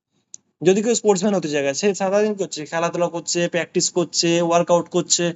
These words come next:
তখনই তো বলে যে তার প্রতি মানে একটা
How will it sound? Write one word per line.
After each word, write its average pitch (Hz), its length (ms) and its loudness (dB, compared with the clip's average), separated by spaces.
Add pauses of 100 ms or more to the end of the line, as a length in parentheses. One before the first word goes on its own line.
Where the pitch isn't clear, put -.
(240)
তখনই 285 260 2
তো 226 120 4
বলে 180 220 4
যে 175 60 4
তার 196 180 4
প্রতি 214 240 0
মানে 196 440 0 (420)
একটা 175 280 4